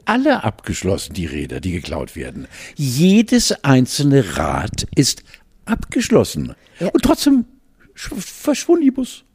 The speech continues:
Speaker 2: Ja, ich, ich stärke meinem Rad ja immer den Rücken, aber das muss man schon ganz klar sagen, wer das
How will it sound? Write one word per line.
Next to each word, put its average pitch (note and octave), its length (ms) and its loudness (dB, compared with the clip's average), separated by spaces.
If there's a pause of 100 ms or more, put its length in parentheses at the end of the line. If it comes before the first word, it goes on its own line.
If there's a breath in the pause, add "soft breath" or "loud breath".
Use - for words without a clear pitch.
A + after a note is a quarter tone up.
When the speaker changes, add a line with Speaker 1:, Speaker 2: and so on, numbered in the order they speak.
Speaker 2:
Ja, G#3 220 -2
ich, F3 260 -8
ich E3+ 180 -6
stärke F3+ 300 -2
meinem F3 240 0
Rad F3 240 -2
ja D3+ 100 -4
immer D#3 180 -4
den D3+ 140 -4
Rücken, F3+ 340 -6
aber C#3 200 -6
das D3+ 160 -8
muss F#3+ 160 -10
man E3 120 -6
schon D3 180 -6
ganz D3 200 -6
klar C3+ 180 -4
sagen, D3+ 320 -4
wer C3+ 100 -4
das - 340 -6